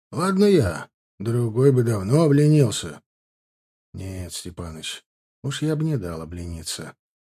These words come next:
усмехнулся, вычесывая гриву, прапорщик. "Мундир чинить — это ладно, в этом я не умел, а вон коня самому обиходить — дело святое. Янтарек меня столько раз в сече выручал, умница!"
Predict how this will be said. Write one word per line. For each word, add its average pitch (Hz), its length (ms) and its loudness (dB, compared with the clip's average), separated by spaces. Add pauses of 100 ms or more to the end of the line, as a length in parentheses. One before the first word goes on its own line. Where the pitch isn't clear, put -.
усмехнулся, 139 640 -4
вычесывая 131 640 0
гриву, 104 380 -6
прапорщик. - 640 -10 (840)
"Мундир 202 440 6
чинить — 123 480 0
это 92 200 -10
ладно, 170 520 2
в 139 60 2
этом 127 260 0
я 107 200 -4
не 95 120 -6
умел, 147 440 0
а 104 160 -8
вон 131 240 -2
коня 135 500 0
самому 139 460 0
обиходить — 135 560 0
дело 123 240 0
святое. 120 720 -2 (720)
Янтарек 147 720 0
меня 123 420 0
столько 156 600 -2
раз 143 240 0
в - 100 -10
сече 135 380 -6
выручал, 117 760 -4
умница!" 185 720 0